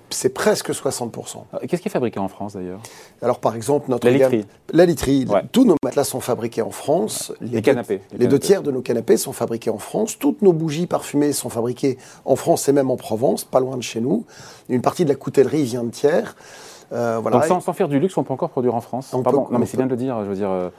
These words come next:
Speaker 1: on peut complètement encore travailler en France et de plus en plus, et on a de nombreuses sollicitations d'industriels et de partenaires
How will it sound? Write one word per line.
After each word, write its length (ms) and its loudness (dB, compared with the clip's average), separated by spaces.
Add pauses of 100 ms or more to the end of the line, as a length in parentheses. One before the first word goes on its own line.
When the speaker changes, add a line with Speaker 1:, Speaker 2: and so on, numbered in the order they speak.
(140)
Speaker 1:
on 120 -6
peut 180 0
complètement 760 0
encore 400 -2
travailler 500 -2
en 120 -4
France 500 -4
et 80 4
de 100 0
plus 360 0
en 80 0
plus, 360 -4
et 60 -2
on 100 -2
a 60 0
de 60 0
nombreuses 360 4
sollicitations 800 0 (420)
d'industriels 840 2
et 40 0
de 60 -6
partenaires 600 -2